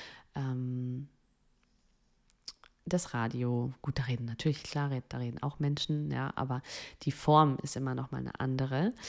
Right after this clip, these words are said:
Ähm, also es gibt den Sänger, Sender oder das System, was eben eine Nachricht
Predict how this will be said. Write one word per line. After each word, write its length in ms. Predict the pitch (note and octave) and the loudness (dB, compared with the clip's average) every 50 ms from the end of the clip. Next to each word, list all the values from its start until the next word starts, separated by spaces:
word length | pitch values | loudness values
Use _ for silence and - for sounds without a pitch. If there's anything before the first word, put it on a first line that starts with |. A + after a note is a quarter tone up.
| - - - - - - - | -8 -8 -8 -10 -12 -6 2
Ähm, 300 | - D3+ D3 D3 D3 D3 - | 4 6 6 6 6 6 4
also 140 | - C#3 C3+ | 4 2 2
es 100 | - - | 2 0
gibt 200 | C#3 - - - | -2 -4 0 0
den 120 | B2+ B2+ | 0 2
Sänger, 360 | C3 C3 C#3+ D#3+ E3 D3+ - - | 4 4 4 4 4 4 2 0
Sender 500 | C3+ C#3 C#3+ E3 E3+ E3 D#3 D#3 D3+ - | 2 4 4 6 8 8 8 6 6 6
oder 200 | C#3 C#3+ C#3+ C3+ | 4 4 4 4
das 200 | C3+ B2+ C3 - | 2 0 -2 -2
System, 460 | C3 B2 - - - C#3 D3 D3+ C#3+ | -4 -6 -4 0 0 2 4 4 2
was 160 | C3+ C3+ - | 2 0 -2
eben 200 | - - C3 B2+ | -2 -4 -2 -2
eine 160 | - B2 B2 B2 | -2 -4 -2 -2
Nachricht 480 | B2 A#2+ B2+ B2+ - C3 B2+ - - | 0 0 0 0 0 -2 -2 -2 -6